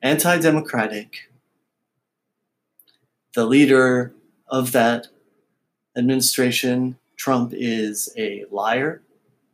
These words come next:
He's a criminal and should be prosecuted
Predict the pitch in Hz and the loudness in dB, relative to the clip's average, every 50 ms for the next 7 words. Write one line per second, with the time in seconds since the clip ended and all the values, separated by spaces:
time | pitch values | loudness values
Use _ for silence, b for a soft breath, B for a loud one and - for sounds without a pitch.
0 | _ _ _ _ _ _ _ _ _ _ _ _ _ _ _ _ _ _ _ _ | _ _ _ _ _ _ _ _ _ _ _ _ _ _ _ _ _ _ _ _
1 | _ _ _ _ _ _ _ - - - - - 87 90 - _ - - 143 147 | _ _ _ _ _ _ _ -12 -8 -8 -8 -10 -10 -14 -16 _ -4 0 2 4
2 | 156 160 170 175 170 170 _ _ _ _ _ _ _ _ _ _ _ _ _ _ | 4 4 4 2 0 -2 _ _ _ _ _ _ _ _ _ _ _ _ _ _
3 | _ _ _ _ _ _ _ _ _ _ _ _ _ _ _ _ _ _ _ _ | _ _ _ _ _ _ _ _ _ _ _ _ _ _ _ _ _ _ _ _
4 | _ _ _ _ _ _ _ _ _ _ _ _ _ _ _ _ _ _ _ _ | _ _ _ _ _ _ _ _ _ _ _ _ _ _ _ _ _ _ _ _
5 | _ _ _ _ _ _ _ _ _ _ _ _ _ _ _ _ _ _ _ _ | _ _ _ _ _ _ _ _ _ _ _ _ _ _ _ _ _ _ _ _
6 | _ _ _ _ _ _ _ _ _ _ _ _ _ _ _ _ _ _ _ - | _ _ _ _ _ _ _ _ _ _ _ _ _ _ _ _ _ _ _ -6
7 | 120 113 110 107 104 104 104 - - - - 123 - - 113 110 _ - 135 139 | -4 -2 -2 -4 -4 -6 -10 -8 -8 -6 -6 -6 -6 -8 -14 -12 _ -2 0 2
8 | 143 139 - - - - 147 139 131 139 139 135 - | 2 2 -2 -4 -2 0 0 2 4 4 2 2 0